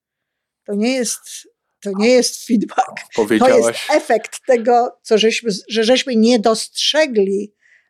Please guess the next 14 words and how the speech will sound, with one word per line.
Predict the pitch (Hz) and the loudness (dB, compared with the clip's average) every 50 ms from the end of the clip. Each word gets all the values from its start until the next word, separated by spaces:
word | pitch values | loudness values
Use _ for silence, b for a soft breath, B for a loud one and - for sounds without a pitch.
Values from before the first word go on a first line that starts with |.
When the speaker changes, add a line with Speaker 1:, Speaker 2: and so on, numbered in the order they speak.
| b b | b b
Speaker 1:
raczej. | 208 220 214 202 190 196 _ - 214 - - 339 - - _ _ - | 0 0 0 0 -2 -4 _ -12 -12 -10 -10 -10 -10 -12 _ _ -2
Speaker 2:
Powiedziałaś | - 113 104 - 110 104 - 113 104 107 107 101 98 - - | -2 -2 0 0 0 0 2 0 2 2 2 2 0 -2 -8
„nie | 101 90 | -8 -6
dostrzegaj” | 87 82 - - - - - - 131 120 107 104 98 92 - 82 87 - | -6 -6 -6 -6 -8 -8 -6 -4 -2 -2 -4 -4 -8 -10 -10 -10 -10 -10
i | 92 95 98 98 101 95 92 87 _ _ _ 92 95 - | -10 -12 -12 -12 -14 -18 -20 -20 _ _ _ -20 -20 -14
myślę, | 110 117 107 - - 107 | -12 -10 -6 -4 -4 -2
że | 101 - 98 | -2 0 0
jedną | 104 104 110 117 117 117 117 107 101 | 2 4 4 2 2 0 0 0 0
z | 101 - | 0 -2
różnic | 104 98 107 113 117 - 117 101 - - | 0 0 0 0 0 0 -4 -4 -4 -6
pomiędzy | - 101 98 101 95 95 95 - 95 95 92 90 87 87 90 90 87 80 - | -6 -6 -4 -4 -6 -6 -6 -6 -6 -6 -4 -6 -6 -8 -10 -12 -14 -16 -18
nas, | 92 95 98 104 95 90 80 85 - - - - 95 95 92 90 - - - | -18 -12 -6 -4 -2 -2 -4 -4 -6 -10 -10 -10 -14 -16 -16 -16 -14 -10 -6
ludźmi, | 104 107 101 90 - - - 85 82 80 - | -4 -2 -2 -4 -6 -10 -14 -12 -12 -12 -8
a, | - 92 92 85 85 - | -4 -2 -2 -2 -2 -4